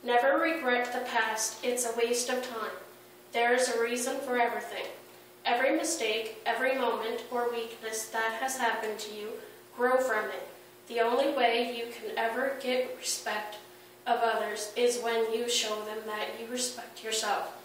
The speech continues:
And most importantly, do your thing and never apologize for being you.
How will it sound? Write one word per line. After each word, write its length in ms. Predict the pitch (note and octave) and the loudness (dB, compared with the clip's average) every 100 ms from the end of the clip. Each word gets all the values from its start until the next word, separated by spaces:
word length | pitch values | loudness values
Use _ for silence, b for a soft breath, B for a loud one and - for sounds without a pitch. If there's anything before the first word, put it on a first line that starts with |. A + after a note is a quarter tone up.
| B B B B | B B B B
And 180 | B3+ A3+ | -2 0
most 300 | A3+ A3+ - | 2 2 4
importantly, 840 | C#4 C4+ A#3 A3 A3 A3 G#3+ A3+ A#3 - - - | 2 2 2 0 2 0 0 0 0 -4 -12 -8
do 100 | B3 | -2
your 260 | B3 B3 B3+ | 0 4 4
thing 320 | A#3+ G#3+ G#3 A3+ A#3+ | 2 -4 -6 -6 -2
and 160 | A#3 | -2
never 340 | A#3 A#3 A#3+ A#3+ | 0 -2 0 0
apologize 880 | A#3+ G#3+ - - G#3+ G#3+ A3+ A3+ - B B B B B B - - - - | 0 -2 -2 -4 -6 -2 -2 -2 -6 B B B B B B -20 -20 -20 -4
for 180 | A#3 | -2
being 440 | A3 A3+ A3+ A3+ A3+ | 2 6 8 8 6
you. 180 | A3 | 4